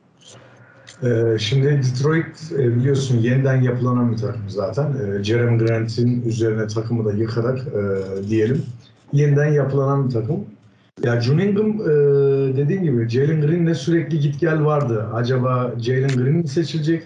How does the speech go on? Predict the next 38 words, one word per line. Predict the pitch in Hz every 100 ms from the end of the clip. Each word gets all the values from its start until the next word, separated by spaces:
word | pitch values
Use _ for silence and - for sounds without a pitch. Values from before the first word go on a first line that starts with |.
| - _ _ _ -
Cunningham | 127 151 165 156
mı | 147 127
seçilecek? | - 117 117 117 180
Sürekli | - 175 160 143 160
o, | 151 156 151 147
e, | 131
muammada | 131 139 143 147 147 147 160
gitti | 131 123 113 107 101 101
draft | 113 117 113
yolculuğu | 117 104 101 107
aslında. | 104 101 - 120 196 - - - _
Son | - - 160 151
gün, | 131 120
hatta | - 131 131 135
son | 135 143
saatlerde | - 131 - 123 131 123 127
belli | 110 101
oldu | 98 98 95
diyebiliriz. | 101 98 107 165 208 - - - - - -
Ben | 127 123 156
bayağı | 190 175
güzel | 151 151
işler | 143 - 160
yapacağını | 151 139 151 156
düşünüyorum. | 160 - 175 196 196
Çünkü, | - 175 170 185 170 143
e, | 131
şut | 127 156
stili | - - 156
olarak | 156 156 151 143
da | 151
gayet, | 131 135 135 135 - - - -
e, | 113 110 107 107 107
temiz | 104 120 139 135
bir |
şut | 120 117
stili | - - 113 110
var. | 143